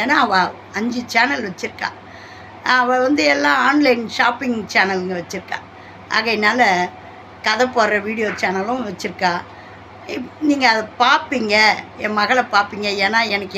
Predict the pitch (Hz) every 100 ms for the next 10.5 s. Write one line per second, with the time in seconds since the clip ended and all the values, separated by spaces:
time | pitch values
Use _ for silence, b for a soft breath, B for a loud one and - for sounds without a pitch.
0 | 190 214 247 262 277 285 240 247 254 220
1 | 208 220 226 233 233 220 190 196 180 175
2 | - - B B - - 202 214 226 214
3 | 202 190 220 202 190 190 175 196 214 330
4 | - B B B - 190 196 202 196 214
5 | 240 214 196 202 208 196 175 180 269 247
6 | 190 185 175 180 190 220 220 208 233 214
7 | 240 185 214 - B B B - 254 208
8 | 185 185 180 185 254 190 B B B B
9 | - - 196 269 349 370 - - 277 -
10 | 285 220 190 165 160